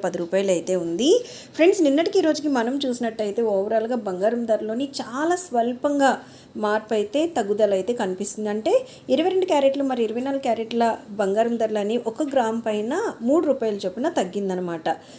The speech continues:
చాలా స్వల్పంగా తగ్గింది. ఇంకా వెండి విషయానికి వచ్చినట్టయితే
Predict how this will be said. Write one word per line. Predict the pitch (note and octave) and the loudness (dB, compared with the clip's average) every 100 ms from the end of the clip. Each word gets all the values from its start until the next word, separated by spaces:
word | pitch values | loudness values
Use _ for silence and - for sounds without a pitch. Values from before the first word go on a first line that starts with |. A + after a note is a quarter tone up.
| - C4+ | -4 -2
చాలా | B3+ E4+ E4+ | 0 0 0
స్వల్పంగా | B3 F#3+ G3+ G#3 G#3+ | -2 -2 -2 -2 0
తగ్గింది. | F#3 F#3+ G#3+ C#4+ | -2 -2 0 2
ఇంకా | B3 | 2
వెండి | A3 B3 D#4+ | 2 2 0
విషయానికి | E4+ D4 C4 | 0 -2 -2
వచ్చినట్టయితే | A#3+ A#3 A3 G#3+ G#3+ D#4 | -4 -4 -2 -4 0 0